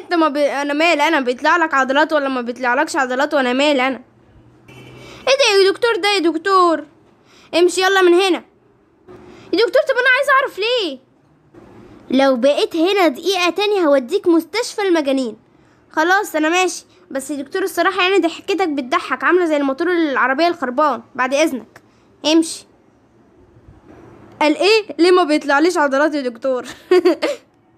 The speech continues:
بابا كان بيستهزأ بيا وكان بيهزر. يا ربي خلي الناس تضحك عليا كده بقى، انا ما بحبش كده. انا رايح البيت وهبقى ازعق لبابا. آه، ازاي ازعق له؟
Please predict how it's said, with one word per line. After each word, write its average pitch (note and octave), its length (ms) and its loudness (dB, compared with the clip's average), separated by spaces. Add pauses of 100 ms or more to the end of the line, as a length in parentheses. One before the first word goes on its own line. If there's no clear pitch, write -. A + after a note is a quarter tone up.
(1120)
بابا A4+ 220 2
كان F#4 180 4
بيستهزأ E4+ 580 0
بيا D4+ 280 2
وكان E4 240 2
بيهزر. F4 560 0 (580)
يا E4 120 2
ربي D#4+ 380 0 (160)
خلي C5 220 2
الناس A#4 260 0
تضحك B4+ 280 -6
عليا F4+ 320 2
كده D#4 220 0
بقى، B3 160 -6 (460)
انا C4+ 120 -2
ما D4 60 0
بحبش F#4 400 -2
كده. - 280 0 (220)
انا D4 140 2
رايح G#4 260 0
البيت A4 260 0 (260)
وهبقى E4+ 360 4
ازعق G#4+ 300 2
لبابا. D4+ 360 -4
آه، F3+ 520 -12
ازاي F4+ 240 -8
ازعق D#4 260 -2
له؟ C#4+ 120 -10